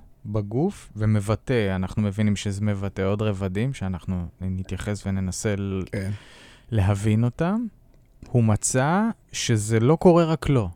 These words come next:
Speaker 1: זאת אומרת, זה קורה לעוד אנשים.
Speaker 2: זה בשלב מסוים, בהתחלה הוא חשב שזה רק אצלו.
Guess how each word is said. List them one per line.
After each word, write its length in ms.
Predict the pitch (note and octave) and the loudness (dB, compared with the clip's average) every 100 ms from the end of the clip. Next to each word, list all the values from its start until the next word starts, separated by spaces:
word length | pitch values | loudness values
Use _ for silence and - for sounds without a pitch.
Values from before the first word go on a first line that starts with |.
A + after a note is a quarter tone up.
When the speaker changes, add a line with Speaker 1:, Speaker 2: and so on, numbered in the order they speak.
| - | -12
Speaker 1:
זאת 180 | F#2+ - | -6 2
אומרת, 240 | A#2 A#2 | 4 4
זה 100 | A2+ | 2
קורה 240 | - B2+ C3+ | 2 4 6
לעוד 220 | C3 B2 | 6 4
אנשים. 320 | A#2+ A2+ A#2+ | 2 0 0
Speaker 2:
זה 280 | G2 D#3+ F3+ D#3 | 4 4 4 2
בשלב 320 | C3 C3 D#3 | 0 2 2
מסוים, 880 | F#3+ - B2+ A#2+ F3 C3 A#2 A#2 D3 - - - _ _ | 0 0 2 4 4 4 4 2 0 -10 -20 -20 _ _
בהתחלה 340 | B2 C3+ D#3+ A3 | 0 2 4 4
הוא 80 | |
חשב 240 | F#3 D#3 E3 | 2 2 0
שזה 180 | D3 D3+ | 2 0
רק 180 | C3 | 0
אצלו. 400 | E3+ - C3+ F#2+ | -2 -2 0 0